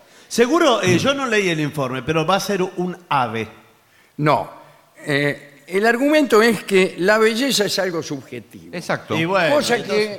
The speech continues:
Speaker 2: que está por verse. Hay que ponerlo en entredicho
Speaker 1: Sí,
Speaker 2: también.
Speaker 1: también.
Speaker 3: Sí.
Speaker 2: Los griegos, por ejemplo, no creían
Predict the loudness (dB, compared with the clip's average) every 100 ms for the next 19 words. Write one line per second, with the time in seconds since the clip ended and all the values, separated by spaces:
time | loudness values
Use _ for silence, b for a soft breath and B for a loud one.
0 | -12 -10 -6 -4 -4 0 0 0 -6 -16
1 | -18 b b -8 -4 -4 -4 -4 -6 -8
2 | -10 -12 -14 -16 -6 -4 -2 -2 -4 -4
3 | -6 -6 -4 0 0 0 0 -2 -2 -6
4 | -6 -6 -6 -6 -6 -4 -4 -6 -10